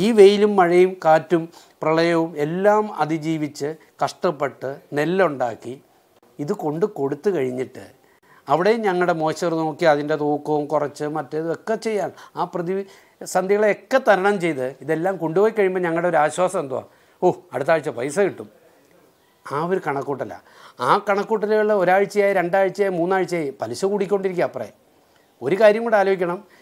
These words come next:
ഈ പലിശ ഞങ്ങൾക്ക് കർഷകന് കൂടിക്കൊണ്ടിരിക്കുമ്പോൾ സർക്കാരിന് അത്രയും ഇൻട്രസ്റ്റ് കുറഞ്ഞുകൊണ്ടിരിക്കുക. കാരണം അവർക്ക് അത്രയും നാളത്തെ ഇൻട്രസ്റ്റ് കുറച്ച്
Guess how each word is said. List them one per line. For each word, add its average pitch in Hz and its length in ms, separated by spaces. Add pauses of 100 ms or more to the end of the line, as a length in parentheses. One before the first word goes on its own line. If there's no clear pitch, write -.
(240)
ഈ 151 100 (120)
പലിശ 202 260 (140)
ഞങ്ങൾക്ക് 202 360 (100)
കർഷകന് 208 420
കൂടിക്കൊണ്ടിരിക്കുമ്പോൾ 190 800 (360)
സർക്കാരിന് 196 460
അത്രയും 196 300 (680)
ഇൻട്രസ്റ്റ് 175 440
കുറഞ്ഞുകൊണ്ടിരിക്കുക. 139 600 (240)
കാരണം 147 240 (340)
അവർക്ക് 165 280
അത്രയും 185 320
നാളത്തെ 165 340 (280)
ഇൻട്രസ്റ്റ് 170 520 (1120)
കുറച്ച് 202 260